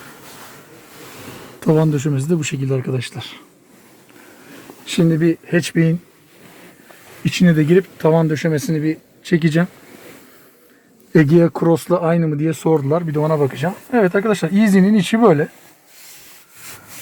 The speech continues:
Gayet hoş. Direksiyonun hissiyatı daha da güzel olmuş. Şuralara çizgiler çekilmiş. Şöyle bir krom detaylar uygulanmış direksiyona. Hoş hoş, çok güzel.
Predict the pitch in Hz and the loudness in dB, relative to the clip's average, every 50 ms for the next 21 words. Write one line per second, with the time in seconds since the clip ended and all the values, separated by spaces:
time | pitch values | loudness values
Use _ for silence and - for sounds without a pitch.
0 | - - - - - - - - - - - - - - - - - - 240 196 | -18 -16 -16 -14 -14 -14 -14 -16 -18 -20 -20 -20 -20 -20 -20 -20 -10 -2 0 2
1 | 160 151 160 160 - 160 139 - - - 180 185 170 - - 208 208 214 202 202 | 4 4 2 2 0 -4 -4 -2 0 0 2 2 0 0 -2 0 2 2 2 0
2 | 240 - 190 - - - - - 214 208 - 214 180 180 185 196 185 185 170 165 | 0 -4 -10 -14 -12 -12 -2 0 0 0 0 4 4 6 6 6 4 0 2 4
3 | 185 185 170 147 135 127 120 - - - - - - - - - - _ _ _ | 4 4 4 2 0 -4 -4 -8 -14 -18 -20 -20 -20 -20 -20 -20 -20 _ _ _
4 | _ _ - - - - - - - _ _ _ - - - - - - - - | _ _ -20 -20 -20 -20 -20 -20 -20 _ _ _ -20 -20 -18 -18 -18 -12 0 2
5 | 170 156 151 156 160 160 - - - - - 160 143 147 151 156 160 151 - - | 2 4 4 4 2 2 0 -4 -16 -8 -6 -4 -4 0 2 2 2 2 0 -8
6 | 131 - - 117 127 160 - - - - - - - - - - - - _ _ | -10 -8 -6 -6 -6 -6 -6 -10 -12 -14 -20 -20 -20 -20 -20 -20 -20 -20 _ _
7 | _ - - - 175 160 156 151 147 151 147 - - - - - - - 156 156 | _ -12 -4 -2 0 0 2 2 0 0 -2 -4 -10 -18 -12 -8 0 2 2 2
8 | 156 151 147 131 - 156 151 147 151 151 147 143 135 131 131 123 113 117 117 - | 4 2 -2 0 2 2 2 4 2 0 0 -2 -2 -2 -2 -2 -2 -6 -8 -10
9 | - - 131 117 - - - 151 123 113 123 160 - - _ _ _ _ _ _ | -10 -10 -10 -10 -10 -14 -14 -12 -10 -8 -8 -10 -10 -12 _ _ _ _ _ _
10 | _ _ - - - - - - - - - - - - - - - - - - | _ _ -20 -20 -20 -20 -20 -20 -20 -20 -20 -20 -20 -20 -20 -20 -20 -20 -20 -20
11 | - - - - - - - - - - 202 165 - - 202 190 180 - - - | -20 -20 -20 -20 -20 -20 -20 -20 -14 -12 -10 -10 -8 -6 -6 -6 -6 -6 -10 -8
12 | - 175 175 - 170 151 147 131 | -8 -10 -8 -8 -4 -2 -2 -2